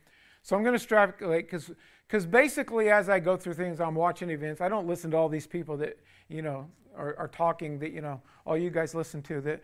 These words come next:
um, you know, they just like to chatterbox about everything. Um, because I wanna know what, what God's doing. So I, I, I don't wanna know what other people think. Uh, because it's just their thoughts.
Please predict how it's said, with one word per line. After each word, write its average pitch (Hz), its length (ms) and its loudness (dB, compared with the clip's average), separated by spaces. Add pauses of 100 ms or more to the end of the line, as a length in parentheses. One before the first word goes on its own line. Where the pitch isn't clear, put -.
(320)
um, 143 400 -6
you 147 100 -6
know, 147 120 -6
they 143 100 -4
just 139 180 -8
like 151 120 -4
to 135 80 -16
chatterbox 143 540 -2
about 139 200 -6
everything. 135 400 -10 (420)
Um, 156 420 2 (220)
because 175 300 0
I 220 80 8
wanna 269 220 0
know 202 200 2
what, 180 420 0
what 165 200 -6
God's 165 300 -2
doing. 208 180 -8
So 175 140 -2
I, 175 80 4
I, 185 340 -6 (500)
I 185 60 0
don't 208 180 2
wanna 208 200 0
know 180 160 2
what 175 160 2
other 160 180 0
people 147 300 -8
think. 123 360 -10 (920)
Uh, 156 200 2 (2000)
because 156 340 -6
it's 147 120 -8
just 160 240 -6
their 147 140 -2
thoughts. - 440 -12